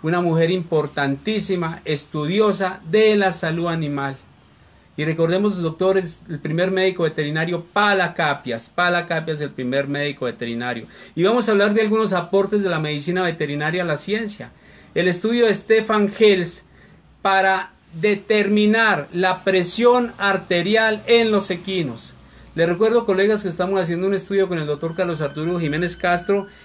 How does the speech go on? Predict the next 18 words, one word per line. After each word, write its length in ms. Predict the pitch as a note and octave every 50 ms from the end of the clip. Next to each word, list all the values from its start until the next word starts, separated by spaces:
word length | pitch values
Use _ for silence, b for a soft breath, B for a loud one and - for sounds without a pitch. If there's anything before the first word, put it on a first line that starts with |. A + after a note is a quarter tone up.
| B B -
presión 400 | D#3+ D#3+ D3+ - F3+ F3+ F3 F3+
arterial 420 | F3 E3 D#3+ D3+ D3 D3 D3+ E3
en 120 | E3 D#3 C#3+
equinos, 580 | C3+ C#3 - F3+ G3 G3+ G3 F3 D#3 - -
que 220 | - C3+ C3 B2+ -
cuando 260 | C#3+ C3+ C3+ C#3 C#3
tengamos 460 | C#3 D3 C#3+ C#3+ D#3+ F#3 G3+ G3+ F#3+
ya 140 | G3+ G3 G3
todo 260 | - G3 G3 G3 G3
dado 240 | G3 G3+ G3+ G3 F3
vamos 260 | D#3+ D#3 E3+ E3+ D3
a 80 | D#3 C#3
sacar 340 | C#3+ C3 B2+ - C#3 C#3
las, 300 | D3 D#3 D3+ D3+ D3 -
eh, 340 | C3+ B2 A#2+ A#2+ A#2+ A#2+ A#2 A#2+
lo-, 120 | A#2+ A#2+
los 160 | B2+ C3+ C#3 C3+
resultados. 720 | C3+ B2 C#3 C3 B2 - - C#3 C3+ A#2 A2 G#2+ -